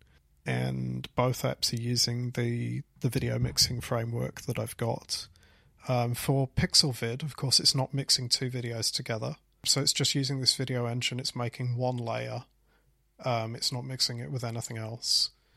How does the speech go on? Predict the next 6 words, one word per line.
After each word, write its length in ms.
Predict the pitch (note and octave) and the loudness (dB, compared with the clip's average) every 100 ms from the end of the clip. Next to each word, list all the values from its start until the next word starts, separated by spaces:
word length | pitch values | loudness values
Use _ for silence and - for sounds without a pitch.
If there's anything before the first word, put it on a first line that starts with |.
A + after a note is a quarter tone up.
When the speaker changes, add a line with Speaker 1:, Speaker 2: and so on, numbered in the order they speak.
| _ _ _ _ - | _ _ _ _ -6
Speaker 2:
And 260 | B2 A2+ A#2 | -4 -2 -2
then 600 | A#2 A2+ A#2 A2+ A2+ - - | -4 -4 -6 -8 -10 -8 0
Speaker 1:
And, 240 | G#2 G2 - | 0 0 0
and 160 | G2+ F#2+ | 2 2
is 140 | G#2 | 2
Pixelvid 580 | - B2+ - C#3 C#3+ | 2 2 2 2 2